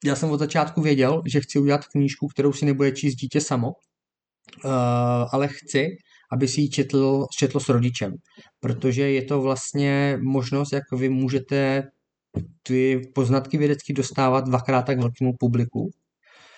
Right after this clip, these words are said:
Máte najednou možnost taky pomoct tomu, že ty lidi spolu budou interagovat. Takže vy, když tam použijete nějaký termín, třeba jako impaktní kráter,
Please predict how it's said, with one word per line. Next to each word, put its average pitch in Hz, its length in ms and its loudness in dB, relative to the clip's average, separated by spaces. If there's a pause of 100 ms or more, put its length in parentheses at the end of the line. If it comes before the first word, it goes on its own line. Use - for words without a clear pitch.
(220)
Máte 123 340 0
najednou 135 340 2
možnost 135 420 0
taky 139 640 0 (220)
pomoct 135 420 -2 (200)
tomu, 135 260 0
že 131 140 2
ty 131 160 -4
lidi 131 180 2
spolu 131 220 -2
budou 139 140 0
interagovat. 120 640 -2 (560)
Takže 123 180 2
vy, 123 80 0
když 127 140 0
tam 135 160 0
použijete 131 400 0
nějaký 127 380 0
termín, 123 360 0
třeba 123 220 -2
jako 127 160 -2
impaktní 127 460 0
kráter, 131 580 0